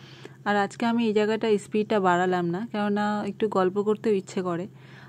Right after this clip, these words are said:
আর স্পিড বাড়ালে তাড়াতাড়ি তাড়াতাড়ি সব কিছু হয়ে যায়, ঠিকমতো কিছু কথাও বলতে পারি না, কিছু ভালোভাবে শেয়ার করতে পারি না। তো যার জন্য আজকে আর এই জায়গাটার স্পিডটা আর বাড়াইনি। তো ভাবলাম তোমাদের সাথে একটু,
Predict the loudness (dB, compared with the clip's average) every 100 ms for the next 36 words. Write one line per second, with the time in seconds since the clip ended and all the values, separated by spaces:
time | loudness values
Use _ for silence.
0 | -8 -2 0 0 0 2 4 4 4 2
1 | 0 2 0 0 0 0 0 -2 -4 -2
2 | -2 0 -2 -4 -6 -4 -4 -2 -2 -2
3 | -2 -2 -2 -2 -2 0 0 0 0 0
4 | 0 -2 -8 -20 -20 -14 -6 0 0 2
5 | 0 0 -2 0 0 0 -2 -6 -4 -2
6 | -2 -4 -10 -18 -20 -20 -20 -8 0 2
7 | 4 4 2 2 0 0 -2 -2 0 2
8 | 2 0 0 0 0 0 -2 0 0 2
9 | 2 2 0 -2 -6 -16 -20 -20 -8 -4
10 | 0 0 0 0 0 -2 -2 -4 -2 0
11 | 0